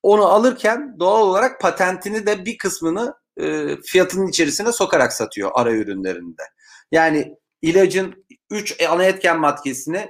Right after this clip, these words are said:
ve bir adjüvan dediğimiz yan maddesini diyorsunuz ki, "Siz iki an-, ana ham madde bende yok. Ben sadece bunu istiyorum. Geri kalanı var, birleştireceğim." O iki a-, ana ham maddeyi size patentli gibi satıyor.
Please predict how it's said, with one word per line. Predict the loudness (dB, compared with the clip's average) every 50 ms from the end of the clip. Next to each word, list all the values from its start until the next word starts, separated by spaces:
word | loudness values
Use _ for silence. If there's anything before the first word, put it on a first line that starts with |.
| -8 -6
ve | -4 -2 0
bir | 0 2 4 4 4
adjüvan | 4 2 -2 -2 0 0 2 0
dediğimiz | 0 -2 -2 -2 -2 -2 -4 -4 0
yan | 0 0 2 2 0
maddesini | 0 0 -2 -2 -6 -6 -6 -6 -8 -8 -8 -8 -12 _ _ _ _ _ _
diyorsunuz | -4 -2 -2 -2 -2 -4 -8 -8 -6
ki, | -6 -6
"Siz | -6 -8 -8 -10
iki | -8 -2 2 4
an-, | 4 4 4 2 0 -2 -4 -4 -6 -16 -16 _ _ _ _ _ _ _ -2
ana | 0 2 4 4 4 4
ham | 4 2 4
madde | 2 2 2 4 2 2 4
bende | 4 2 2 2 4
yok. | 4 4 4 2 -2 -2 0 2
Ben | 2 4
sadece | 4 2 2 2 2 2 0 0
bunu | -2 -4
istiyorum. | -4 -6 -6 -4 -4 -2 -2 -4 -6 -8 _ _ _ _ _ 0
Geri | 0 0 2 2
kalanı | 0 2 2 2 0 2
var, | 2 2 2 2 0
birleştireceğim." | -2 0 0 0 0 -2 -6 -6 -4 -2 -2 -2 -4 -6 -14 _ _ _ -6
O | -2 0 0 0 -2 -6
iki | -8 -2 2 4
a-, | 4 4 4 2 2 0
ana | 0 2 4 4 4 4
ham | 2 0 0
maddeyi | 0 -2 -2 -2 -2 -4 -4 -4
size | -4 -6 -6 -4 -2 -2 -2 -2 -6 _ _ _ _
patentli | -2 -2 0 0 -2 -2 -2 -4 -6 -6
gibi | -6 -6 -6
satıyor. | -4 -4 -4 -4 -4 -6 -8 -8 -8 -12